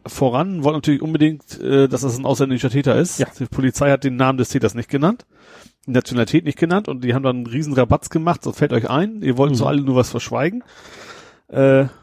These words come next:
Speaker 1: ja, bis dann die Polizei immer gesagt hat, so, äh, „Könnt ihr auf den Kopf stellen, das, <laughs> das war ein, quasi ein Bio-Deutscher“, wär-,
Speaker 2: Mhm.
Speaker 1: wären wir, äh, ja.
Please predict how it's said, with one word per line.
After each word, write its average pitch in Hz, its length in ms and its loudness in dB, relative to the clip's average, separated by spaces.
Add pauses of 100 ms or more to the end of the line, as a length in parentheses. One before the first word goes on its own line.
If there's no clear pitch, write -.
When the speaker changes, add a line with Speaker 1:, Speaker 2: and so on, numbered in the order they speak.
(400)
Speaker 1:
ja, 120 120 0
bis 117 180 -6
dann 135 300 -4
die 131 80 -2
Polizei 139 300 -4
immer 135 120 0
gesagt 135 200 0
hat, 131 100 -2
so, 131 260 0
äh, 123 280 2 (240)
„Könnt 147 160 -2
ihr 127 80 2
auf 110 80 0
den 120 60 -16
Kopf 160 180 0
stellen, 151 360 0
das, 120 340 -2
<laughs> - 40 -20
das 139 320 -4
war 143 200 2
ein, 143 440 -12 (140)
quasi 143 300 4
ein 127 80 -4
Bio-Deutscher“, 143 800 4
wär-, 156 180 4
Speaker 2:
Mhm. 120 120 -2
Speaker 1:
wären 139 240 2
wir, 139 260 2
äh, 127 320 0
ja. 113 220 2